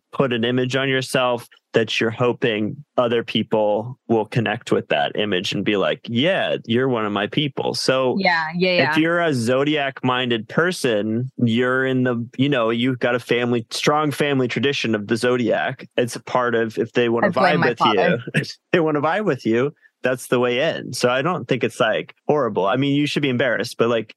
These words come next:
Speaker 1: it's not the worst. <laughs>
Speaker 2: Right. Okay. No, I appreciate that 'cause, like, of all the things to be embarrassed about of myself on a regular basis, I think it's, like, low on the list, but definitely it's there. It's in the realm. Oh my God. So I was reading, I,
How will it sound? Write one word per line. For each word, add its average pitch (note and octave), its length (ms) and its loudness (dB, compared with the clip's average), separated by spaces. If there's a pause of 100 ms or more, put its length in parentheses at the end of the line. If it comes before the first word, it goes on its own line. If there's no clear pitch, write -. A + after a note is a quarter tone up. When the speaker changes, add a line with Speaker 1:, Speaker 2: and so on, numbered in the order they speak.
Speaker 1:
it's - 220 0
not D#3 260 -2
the G#2 100 2
worst. A#2+ 960 -2
<laughs> C#3+ 40 -6 (320)
Speaker 2:
Right. G#3 240 2
Okay. G#3+ 200 0
No, A3 120 0
I A3+ 80 0
appreciate G#3+ 440 -2
that D3 220 0
'cause, F3+ 200 -2
like, D#3 260 0 (320)
of A3 120 0
all C4+ 180 2
the B3 80 0
things F#3 320 -2
to F#3 100 -2
be D#3+ 280 0
embarrassed D3 480 0
about C#3+ 320 -2
of C#3+ 180 -2
myself D#3 440 0
on G3+ 100 0
a G#3 40 0
regular A3+ 320 2
basis, A#3 380 0
I G3+ 60 -2
think E3+ 180 0
it's, D#3+ 140 -4
like, D3 160 -2
low C#3 260 2
on B3 140 0
the C#4 100 0
list, D#4+ 460 -2
but F3 140 0
definitely G#3+ 400 2
it's D3+ 140 -4
there. D3+ 380 0
It's G#3 160 -2
in G#3 120 2
the G3 100 0
realm. D3+ 460 0
Oh F#3+ 100 2
my G3 160 2
God. F3 280 -2
So - 140 2
I F#3 120 4
was G3 200 0
reading, F#3 680 0
I, E3 180 0